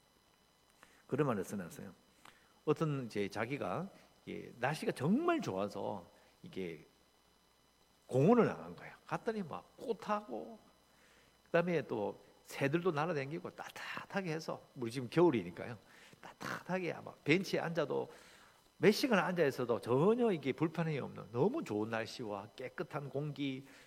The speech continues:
깨끗한 풀, 그리고 아이들, 사람들 막 뛰노는데 너무 좋더래요. 왜 앉아 있는데 이제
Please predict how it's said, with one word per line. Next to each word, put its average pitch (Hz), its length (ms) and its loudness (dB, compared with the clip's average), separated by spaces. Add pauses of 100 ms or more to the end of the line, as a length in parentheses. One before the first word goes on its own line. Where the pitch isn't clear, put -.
깨끗한 175 580 -2
풀, 165 320 2
그리고 165 440 4 (240)
아이들, 170 400 4
사람들 175 320 -6
막 - 80 -12 (340)
뛰노는데 202 560 2 (180)
너무 285 400 12
좋더래요. 143 440 2 (100)
왜 156 100 2
앉아 226 220 6
있는데 117 480 0 (1120)
이제 101 260 -6